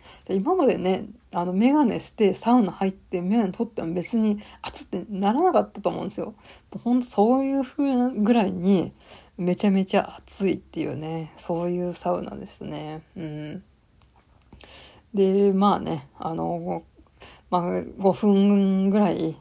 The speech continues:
えー、サウナにいて、もう汗だらだらになりながら、メガネ熱々になりながら、あー、本当にね、ぜいぜいはあはあ言いながら、あの、外に出て、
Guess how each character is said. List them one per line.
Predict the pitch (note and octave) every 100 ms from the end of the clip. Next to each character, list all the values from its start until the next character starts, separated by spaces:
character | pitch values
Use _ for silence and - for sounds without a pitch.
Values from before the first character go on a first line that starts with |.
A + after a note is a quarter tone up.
| -
え | F3
ー、 |
サ | D#3+ F3+
ウ | F3+
ナ | F3+ E3
に | F3 F3+
い | E3+
て、 | - A3+ G#3 G#3 - _
も | F3+
う | F3+
汗 | G3+
だ | F3 D#3+
ら | F3
だ | F#3
ら | F#3
に | F3+ F3+
な | F3
り | F3+
な | F3+
が | A2
ら、 | C3+
メ | F#3 F#3+
ガ | B3
ネ | -
熱 | G3 - G3
々 | F#3 G#3+
に | G3
な | G3+
り | G#3+
な | A3
が | G3+
ら、 | G3 - - - - -
あ | G3 F#3 F3+
ー、 |
本 | E3+ F#3+
当 | G3
に | F#3
ね、 | F#3 F#3+
ぜ | F3+
い | F#3
ぜ | F3
い |
は | F3
あ | F3
は | F#3+
あ |
言 | F#3
い | F3
な | F#3+
が | G3
ら、 | F#3+ G#3+ - - - - - -
あ | F3
の、 | E3+ E3+ G3+ - - - - -
外 | - A3 G3
に | F3+
出 | F#3+
て、 | G#3 F3+ F3